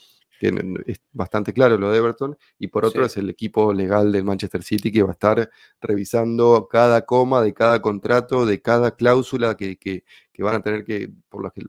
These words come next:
Speaker 1: las cuales están siendo acusados, a ver dónde pueden encontrar algún error en la acusación, o dónde
Speaker 2: Sí.
Speaker 1: pueden encontrar algún vericueto legal para zafar, pero digo, es inevitable que por alguna de las cosas los encuentren culpables, y eso va a tener consecuencias,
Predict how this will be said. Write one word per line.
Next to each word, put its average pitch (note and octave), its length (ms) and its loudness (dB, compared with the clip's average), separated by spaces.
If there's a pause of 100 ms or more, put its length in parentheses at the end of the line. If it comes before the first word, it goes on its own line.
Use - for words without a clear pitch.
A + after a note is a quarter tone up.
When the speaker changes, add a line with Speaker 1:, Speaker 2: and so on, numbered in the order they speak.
Speaker 1:
las G#2+ 200 -4
cuales A2+ 220 0
están A2+ 180 -2
siendo A#2+ 200 -2
acusados, C3 480 2
a G#2+ 60 4
ver A2 100 4
dónde A#2 220 0
pueden A#2 220 0
encontrar G#2+ 320 0
algún A2 180 0
error A2 240 -2
en A2+ 80 -2
la G#2 60 0
acusación, D3 640 -4 (300)
o G#2 140 -2
dónde A2 180 2
Speaker 2:
Sí. G#2 80 0
Speaker 1:
pueden A#2 140 4
encontrar G2+ 280 2
algún A2+ 200 4
vericueto A2 480 0
legal G#2 260 -2
para G2 160 -2
zafar, C#3 480 2 (280)
pero F#2+ 160 -4
digo, G2 300 -2 (640)
es A#2+ 220 -8
inevitable B2 460 0
que A2+ 100 -4
por G#2 160 -4
alguna C3 400 4
de C#3+ 60 2
las A2 160 0
cosas C3 280 -2
los G2+ 200 -6
encuentren A2 400 -4
culpables, A#2 720 0
y G#2+ 80 -6
eso A#2+ 220 -6
va A#2+ 100 4
a A2 40 -2
tener A2 180 -4
consecuencias, A#2+ 880 -2